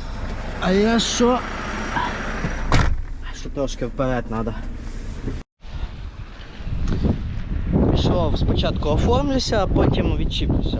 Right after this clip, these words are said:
А може, що не так, щоб не чіплятися два рази. Взяв паспорт, документи та йдемо в офіс. Все, порішали ми, нас оформили.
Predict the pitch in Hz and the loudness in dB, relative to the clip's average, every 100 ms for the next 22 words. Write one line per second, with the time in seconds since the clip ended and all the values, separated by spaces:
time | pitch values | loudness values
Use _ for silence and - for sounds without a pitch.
0 | - 170 180 175 185 175 165 190 170 156 | -2 0 0 0 0 -2 -2 -2 -2 0
1 | 147 - 151 151 147 - 127 127 123 120 | 0 0 0 0 0 -2 -4 2 2 4
2 | 101 - - - - - - - - - | 2 2 2 2 2 0 0 2 2 4
3 | - - 139 - 160 - 190 190 - - | 4 2 2 2 0 2 0 0 0 -2
4 | - - - 147 143 151 170 - 180 - | -4 -8 -8 -2 2 2 2 2 2 2
5 | - - - 135 - 135 139 - - - | 2 2 2 2 2 2 2 2 4 4
6 | 139 - - - - - - - - - | 2 2 2 2 2 2 2 2 2 4
7 | - - - - - - - - - - | 4 4 4 4 2 4 4 4 2 2
8 | - - - - - - - - - - | 0 -2 -4 -6 -2 -2 -4 -6 -6 -4
9 | - - - - - - - - - - | -4 -4 -6 -8 -8 -8 -8 -10 -10 -10
10 | - - - - - 139 123 120 113 - | -8 -2 0 2 2 2 0 -2 0 0
11 | 135 131 151 143 220 285 - - - 131 | 2 2 0 -2 -2 -4 -8 -14 -10 -8
12 | 117 117 - 151 185 220 | -6 -6 -2 0 2 0